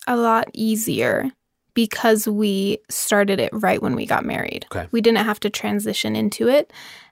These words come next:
Speaker 1: Um, but it was advice I'd seen online by a few sources, and also my sister recommended it. So I think that was something when we were having conversations right before getting married or in, like, the first days,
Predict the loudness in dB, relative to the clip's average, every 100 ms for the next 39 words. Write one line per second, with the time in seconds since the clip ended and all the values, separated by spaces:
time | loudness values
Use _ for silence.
0 | -2 2 2 2 4 6 6 4 -2 -10
1 | _ _ 0 2 4 2 2 0 0 -2
2 | 0 0 0 2 4 4 4 2 2 2
3 | 2 -2 -4 -2 -2 -2 -2 0 0 0
4 | 0 0 0 -4 -4 -4 -2 0 -2 _
5 | -2 0 2 4 2 2 2 2 -4 -20
6 | -20 _ _ 2 4 4 4 4 4 2
7 | 0 -2 -4 -6 _ _ 0 4 6 4
8 | 2 0 0 -2 -2 -2 -4 -4 -4 -4
9 | -2 -2 -2 0 0 2 2 2 2 0
10 | -2 -4 -4 -2 -2 -2 -2 -2 -4 -8
11 | -4 -4 -4 -2 -2 -4 -8